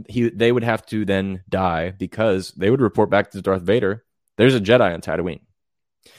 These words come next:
Now, we do know that Vader is scared of Tatooine, and he does not want to return, mainly because of his past and, you know, reliving old memories, trauma, things like that. But it's interesting. I wanna know how you guys think Inquisitors could tie into Obi-Wan Kenobi,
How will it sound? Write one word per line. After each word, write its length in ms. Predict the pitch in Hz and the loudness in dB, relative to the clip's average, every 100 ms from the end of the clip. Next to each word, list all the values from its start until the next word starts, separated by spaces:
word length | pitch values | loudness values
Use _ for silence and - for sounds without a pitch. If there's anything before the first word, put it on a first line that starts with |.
| _ | _
Now, 100 | 98 | 0
we 60 | 120 | 2
do 120 | 139 | 2
know 140 | 151 | 4
that 180 | 135 98 | 2 0
Vader 380 | 107 107 131 127 | -2 2 4 4
is 180 | 101 101 | 0 -4
scared 460 | - - 123 120 | -8 -2 2 2
of 100 | 98 | 0
Tatooine, 420 | - 92 69 55 - | -6 -8 -8 -14 -14
and 120 | 95 | -10
he 80 | 104 | -6
does 180 | 98 98 | -6 -2
not 220 | 113 87 | -2 -2
want 200 | 101 92 | -4 -4
to 100 | 101 | -6
return, 520 | 85 - 101 87 - _ _ _ _ _ _ _ _ _ - _ - - _ | -8 -6 -6 -6 -12 _ _ _ _ _ _ _ _ _ -20 _ -20 -20 _
mainly 240 | - 98 95 | -2 -2 0
because 220 | 92 92 | -2 -2
of 40 | |
his 120 | 87 - | -2 -2
past 420 | 98 95 92 - | 2 2 0 -4
and, 260 | 80 73 - | -8 -10 -12
you 80 | 80 | -14
know, 200 | 73 92 _ _ _ _ _ | -14 -18 _ _ _ _ _
reliving 400 | 104 98 98 95 | -2 2 0 0
old 180 | 90 87 | -2 -2
memories, 440 | 92 95 98 90 - _ | -2 0 -2 -4 -16 _
trauma, 420 | - 101 101 95 | 0 2 2 0
things 220 | 104 92 | -2 -4
like 140 | 92 | -2
that. 280 | 98 95 - _ - _ _ _ _ _ _ _ _ _ | 2 2 0 _ -20 _ _ _ _ _ _ _ _ _
But 100 | 127 | 0
it's 100 | - | 2
interesting. 380 | 165 175 135 104 | 0 0 -2 0
I 80 | 127 | 2
wanna 160 | 196 | 2
know 100 | 170 | 2
how 80 | 151 | 0
you 160 | 139 156 | -2 0
guys 200 | 135 - | 0 0
think 240 | 127 120 | -4 -2
Inquisitors 540 | 117 117 139 131 123 110 | -6 -2 -2 -2 -2 -4
could 220 | - 110 | -4 -6
tie 300 | - 120 123 | -4 -2 -2
into 540 | 123 110 135 123 110 | -2 -4 -4 -4 -4
Obi-Wan 380 | 87 107 113 110 | 0 0 2 0
Kenobi, 500 | - 110 123 117 104 | -2 2 2 4 0